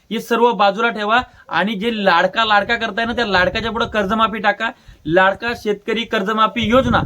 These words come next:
अशा पद्धतीनं करा, तीन एक लाखापर्यंत सरसकट कर्ज माफ करून टाका, तुमचे ते अनुदान नको, काहीच नको, काहीच नको आम्हाला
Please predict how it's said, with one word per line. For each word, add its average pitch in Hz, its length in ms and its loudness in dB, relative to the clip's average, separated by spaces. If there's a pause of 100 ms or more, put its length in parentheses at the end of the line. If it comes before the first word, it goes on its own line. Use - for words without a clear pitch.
(240)
अशा 196 240 0
पद्धतीनं 214 440 -6
करा, 254 300 4 (300)
तीन 202 140 0
एक 226 140 0
लाखापर्यंत 214 520 0
सरसकट 226 540 0
कर्ज 226 220 0
माफ 220 300 4
करून 233 180 -2
टाका, 226 280 2 (300)
तुमचे 208 280 -4
ते 233 160 0
अनुदान 214 520 2
नको, 220 280 0
काहीच 220 340 -2
नको, 240 180 -2
काहीच 233 260 2
नको 254 180 2
आम्हाला 226 360 2